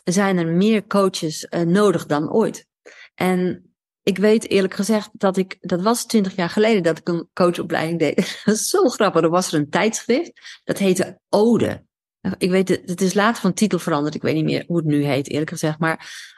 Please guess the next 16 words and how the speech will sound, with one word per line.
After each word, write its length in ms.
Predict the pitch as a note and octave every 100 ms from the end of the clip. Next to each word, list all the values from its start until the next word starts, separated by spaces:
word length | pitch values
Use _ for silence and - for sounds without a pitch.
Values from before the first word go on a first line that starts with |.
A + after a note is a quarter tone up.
| _ -
in, 260 | F#3 F#3+
in 140 | G#3+ G#3
de 120 | -
Ode 300 | F3+ A3+ A3+
stond 240 | - G3+
een 60 | E3+
heel 460 | E3+ G#3 B3 C#4 -
artikel, 720 | D#3 - A3 B3 B3+ E4+ _ -
twintig 340 | C4 C4 -
jaar 180 | G3+ G3+
geleden. 380 | F#3 C#3+ D#3 G#3+
Ik 80 |
zal 120 | - A3+
het 100 | B3
nooit 160 | D4+ C#4+
vergeten. 440 | B3 F3 E3+ C4+